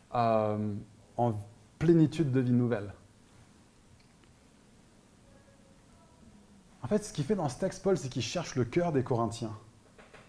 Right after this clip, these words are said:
Il utilise un des trucs qui vont peut-être chercher les plus profondes profondeurs de notre cœur, c'est dans notre portefeuille. Notre portefeuille n'est pas forcément au fond de notre poche,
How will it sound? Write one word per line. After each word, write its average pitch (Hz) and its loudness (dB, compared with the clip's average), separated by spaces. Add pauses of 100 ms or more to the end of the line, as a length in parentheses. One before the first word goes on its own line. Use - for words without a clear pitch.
(880)
Il 156 4
utilise 175 4
un 190 6
des 165 8
trucs 220 2
qui - -2
vont 170 6
peut-être 185 0
chercher - 0
les 180 12
plus 190 2 (320)
profondes 233 4
profondeurs 202 8
de 175 8
notre 160 8
cœur, 196 8 (560)
c'est - -8
dans 202 2
notre 190 2
portefeuille. 165 4 (760)
Notre 143 2
portefeuille 196 6
n'est 175 6
pas 180 6
forcément 175 4
au 160 6
fond 175 2
de 160 6
notre 143 2
poche, - 0